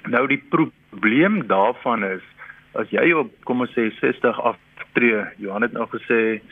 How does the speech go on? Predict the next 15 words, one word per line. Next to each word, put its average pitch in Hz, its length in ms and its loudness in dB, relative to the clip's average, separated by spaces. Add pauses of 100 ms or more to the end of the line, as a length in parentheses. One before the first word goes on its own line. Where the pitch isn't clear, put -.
(340)
sy, 107 280 2 (440)
sy 113 180 4
ma's 107 320 2 (340)
vyfentagtig 110 540 -2
jaar 101 400 0
oud, 117 240 -2
my, 101 220 -2 (260)
my 113 240 2
ouers 120 340 2
is 113 120 -6
ook 123 180 0
in 113 100 0
daai 104 220 2
omgewing. 113 540 -2 (540)
So, 127 340 4